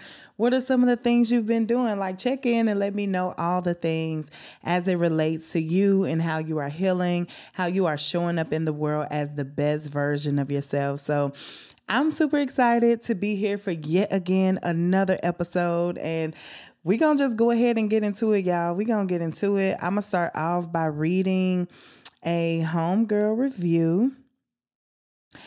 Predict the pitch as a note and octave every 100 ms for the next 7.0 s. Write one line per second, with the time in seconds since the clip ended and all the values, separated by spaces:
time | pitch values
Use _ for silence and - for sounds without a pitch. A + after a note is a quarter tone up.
0 | - - - F#3+ F#3+ F#3 F#3 F#3 - -
1 | F3+ G3+ A3 A3 A3 G#3+ G#3+ A3 A3+ -
2 | F#3 F3 - E3 D3 D3+ D#3+ - _ _
3 | _ _ _ _ _ - A3 B3 A3 F#3+
4 | F#3 - D3+ D3+ F3 G3+ - E3 E3 F3+
5 | F#3 F3 E3+ D#3+ D#3+ E3+ E3+ F3 F3 F3
6 | F3 E3+ F3+ F3+ E3+ F3 E3+ E3+ F#3